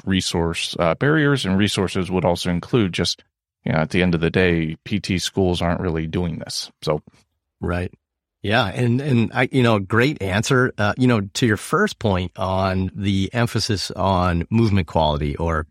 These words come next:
Speaker 2: the overemphasis that I, I think I would agree with completely. You know, I, I was always stunned when I would hear people, especially the educators, but then, you know, everybody regurgitates some of the message on how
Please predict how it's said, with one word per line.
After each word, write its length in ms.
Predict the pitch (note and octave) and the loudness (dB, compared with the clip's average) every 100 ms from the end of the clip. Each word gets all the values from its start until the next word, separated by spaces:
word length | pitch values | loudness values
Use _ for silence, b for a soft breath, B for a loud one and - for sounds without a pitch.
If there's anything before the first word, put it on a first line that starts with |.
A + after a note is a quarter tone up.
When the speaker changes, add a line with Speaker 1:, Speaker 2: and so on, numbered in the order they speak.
| - | -4
Speaker 2:
the 160 | F2+ | -4
overemphasis 760 | - B2 F#2+ E2 F2 F2+ F2 - | 2 2 2 -2 -4 -6 -6 -4
that 280 | F2+ D#2+ - | -6 -6 -10
I, 280 | E2+ - F2+ | -10 -6 -6
I 40 | |
think 200 | F2 F#2 | -4 -2
I 100 | F2+ | -2
would 80 | D#2+ | -2
agree 280 | D#2+ G2 G2+ | -2 0 2
with 200 | E2+ - | 0 -4
completely. 520 | E2 - C3+ G2+ E2+ - _ _ _ - | -6 0 2 2 -2 -10 _ _ _ 0
You 80 | |
know, 60 | A2 | 2
I, 140 | G2 - | 2 2
I 220 | G2 D3 | 4 4
was 180 | E3+ G2 | 2 2
always 420 | - A2 F#2+ F2 | 2 2 2 -2
stunned 600 | - - G2+ F#2+ F2+ F2 | -6 -2 0 0 -2 -4
when 480 | - F#2+ E2+ E2+ D#2+ - _ _ _ | -4 -2 -2 -2 -4 -8 _ _ _
I 120 | G2 | 0
would 160 | F#2+ F#2 | 2 0
hear 340 | - C3 A#2+ | 0 2 2
people, 400 | G#2+ G2+ F2+ E2+ | 2 -4 -2 -2
especially 360 | D#2+ - C3 G#2+ | -2 -2 0 -2
the 120 | D#2 | 0
educators, 520 | G#2+ G2+ - F2 E2 | -2 -2 -2 -2 -4
but 260 | D#2+ E2+ E2+ | -2 -4 0
then, 340 | G2+ F2+ F2 | 2 2 0
you 180 | F2 A#2 | 0 0
know, 100 | F2+ | 2
everybody 340 | F2+ G#2 F#2 | 2 2 0
regurgitates 640 | E2 E2+ G#2+ C3+ A#2 G#2 E2+ | -2 0 2 2 0 -2 -2
some 160 | G2 | -2
of 40 | F2+ | -2
the 80 | E2+ | 0
message 340 | G2 - E2+ | 0 0 -2
on 120 | E2 | -4
how 300 | E2 G2 F#2 | 0 0 0